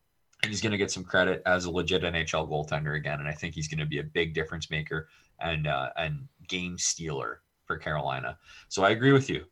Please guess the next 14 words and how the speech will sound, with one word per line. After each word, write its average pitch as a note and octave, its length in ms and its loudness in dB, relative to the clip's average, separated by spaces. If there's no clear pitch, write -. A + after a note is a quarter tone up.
uh, E2 180 2
with F2 140 -2
that F2 160 2
forward A2 360 6
depth G#2+ 200 4
that - 120 -4
they F#2+ 120 -2
have, F#2+ 320 6
the - 60 -8
star G#2 440 6
players G#2 420 2
that G2 140 0
they F#2+ 140 2
have, F2+ 360 6